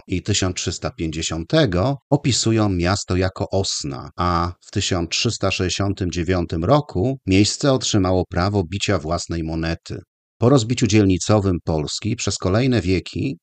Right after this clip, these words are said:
miasto podlegało wpływom brandenburskim, a od tysiąc siedemset pierwszego roku Prusom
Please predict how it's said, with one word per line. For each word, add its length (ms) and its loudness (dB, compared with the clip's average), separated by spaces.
miasto 260 2
podlegało 520 0
wpływom 420 0
brandenburskim, 1080 0
a 180 4
od 220 -2
tysiąc 320 0
siedemset 520 0
pierwszego 580 2
roku 240 -2
Prusom 580 0